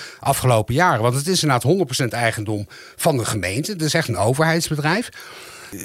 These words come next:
Ze hebben eigenlijk, ze hadden al een afvalverbrandingsinstallatie die, die prima was voor Amsterdam. Er waren ook prognoses voor de toekomst waarin het allemaal prima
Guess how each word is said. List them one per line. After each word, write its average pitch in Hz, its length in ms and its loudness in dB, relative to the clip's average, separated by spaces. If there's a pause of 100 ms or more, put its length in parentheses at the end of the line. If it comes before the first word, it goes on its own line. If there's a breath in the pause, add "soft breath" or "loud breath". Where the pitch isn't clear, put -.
Ze - 180 2
hebben 180 180 4
eigenlijk, 147 560 2 (400)
ze - 140 2
hadden 208 200 6
al 135 120 6 (100)
een - 60 0
afvalverbrandingsinstallatie 113 1500 2
die, 131 280 0
die 131 140 2
prima 175 400 2
was 110 200 2
voor 127 120 0
Amsterdam. 110 580 -2
Er 170 60 4
waren 127 240 4
ook 110 100 0
prognoses 131 600 4
voor - 140 -2
de 113 100 0
toekomst 104 540 -2
waarin 127 280 2
het 123 80 0
allemaal 156 180 4
prima 214 340 0